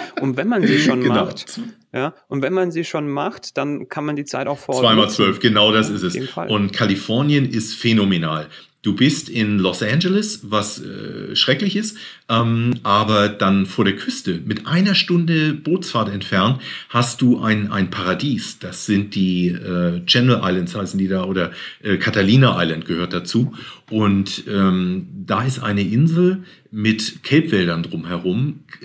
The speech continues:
Speaker 1: Super klares Wasser, relativ kalt, einundzwanzig Grad, sowas in dem Bereich, zwanzig Grad.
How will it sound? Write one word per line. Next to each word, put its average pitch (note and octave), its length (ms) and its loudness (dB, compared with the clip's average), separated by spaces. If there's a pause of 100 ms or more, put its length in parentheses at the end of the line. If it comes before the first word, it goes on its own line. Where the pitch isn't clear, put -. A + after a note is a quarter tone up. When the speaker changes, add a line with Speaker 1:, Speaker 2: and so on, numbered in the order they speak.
Speaker 1:
Super D#3 400 4
klares G#2+ 360 0
Wasser, C3 260 -4
relativ F3 340 -2
kalt, D#3 280 0
einundzwanzig A2+ 720 -2
Grad, B2+ 280 -8
sowas C3 300 -4
in A2+ 80 -6
dem A2 140 -6
Bereich, G#2 280 -8
zwanzig G2+ 420 -4
Grad. C3 300 -4